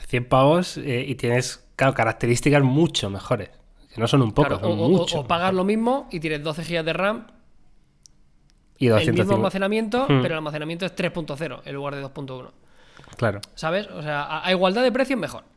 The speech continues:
Speaker 1: <laughs>
Speaker 2: A
Speaker 1: No sé.
Speaker 2: igualdad de precio es mejor. Cien euros menos es mucho mejor.
Speaker 1: Es muchísimo
Speaker 2: Claro,
Speaker 1: mejor.
Speaker 2: eh, eh, es que, eh, claro, es que ese es el problema y es el resumen. Es un poquito, ya os digo, eh, os recomiendo encarecidamente que veáis la compartida que hemos hecho con el Xiaomi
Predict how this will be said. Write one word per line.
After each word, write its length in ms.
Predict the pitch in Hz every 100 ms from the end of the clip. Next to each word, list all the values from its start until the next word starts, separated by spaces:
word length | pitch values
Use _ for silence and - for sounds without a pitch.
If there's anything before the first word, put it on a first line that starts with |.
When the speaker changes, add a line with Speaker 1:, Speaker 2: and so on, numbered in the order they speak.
| -
Speaker 1:
<laughs> 640 | - - - 220 - -
Speaker 2:
A 120 | 190
Speaker 1:
No 80 | 190
sé. 60 | -
Speaker 2:
igualdad 240 | 170 220
de 100 | 254
precio 380 | 214 214 143 - -
es 140 | 190 175
mejor. 300 | 165 139 - - -
Cien 140 | - 151
euros 180 | 113
menos 300 | 95 208 131 - -
es 180 | 170 - - -
mucho 260 | 180 170 151
mejor. 280 | 127 156 -
Speaker 1:
Es 80 | 139
muchísimo 480 | 139 135 165 - 139
Speaker 2:
Claro, 160 | 117 -
Speaker 1:
mejor. 140 | -
Speaker 2:
eh, 80 | 175
eh, 60 | - - - -
es 120 | 220 180
que, 60 |
eh, 260 | 240 202 196
claro, 260 | 202 214 185
es 80 |
que 100 | 160 190 175
ese 160 | 202
es 60 | 214
el 120 | 214
problema 320 | 185 185 220
y 20 | 190
es 80 |
el 100 | 190
resumen. 440 | 180 165 214 160 - -
Es 160 | 160
un 80 | 170
poquito, 260 | 170 175 180
ya 120 | 190
os 40 |
digo, 180 | 185 160
eh, 80 | 170
os 100 | 180
recomiendo 340 | 170 160 185 202
encarecidamente 560 | 190 165 180 185 190
que 80 | 180
veáis 160 | 156 165
la 80 | 170
compartida 360 | 160 151 151
que 80 | 147
hemos 120 | 143
hecho 140 | 139 151
con 100 | 147
el 80 |
Xiaomi 420 | 135 147 190 240